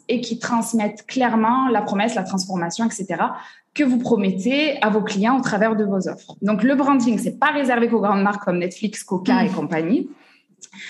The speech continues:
Speaker 1: parce que justement, dans un marché qui est... Euh, hyper concurrentiel, euh, par exemple, le marché des profs de yoga, il est hyper concurrentiel, travailler son branding, euh, en profondeur, ça va vous permettre, en fait, euh,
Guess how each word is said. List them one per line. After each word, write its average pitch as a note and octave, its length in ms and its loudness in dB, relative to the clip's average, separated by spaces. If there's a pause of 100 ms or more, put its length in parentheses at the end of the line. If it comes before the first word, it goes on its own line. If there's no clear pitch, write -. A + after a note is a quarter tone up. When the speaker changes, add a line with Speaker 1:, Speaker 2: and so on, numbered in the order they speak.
(180)
Speaker 1:
parce G#3+ 200 -2
que A#3+ 120 2
justement, C4+ 480 2
dans G3 200 0
un F3+ 80 2
marché F#3+ 420 -2
qui F3+ 200 -2
est... E3+ 100 0
Euh, D#3 80 -2 (540)
hyper A#3 320 0
concurrentiel, F#3+ 840 -2 (140)
euh, D#3+ 180 -4 (200)
par E3+ 140 -2
exemple, F#3 360 0
le E3+ 80 0
marché F3+ 280 0
des F#3 100 0
profs G3 200 -4
de F3 100 0
yoga, G3 400 0 (300)
il F3 120 -2
est - 140 -4
hyper A#3+ 320 0
concurrentiel, F#3 840 -4 (520)
travailler A#3+ 460 2
son G#3+ 200 0
branding, G3 880 2
euh, F#3 200 2
en G3 120 2
profondeur, G3 720 0 (200)
ça F#3+ 200 -2
va G#3 120 4
vous G#3+ 180 0
permettre, F#3+ 580 -2
en F3 120 -4
fait, F#3 540 -4
euh, D#3 340 -4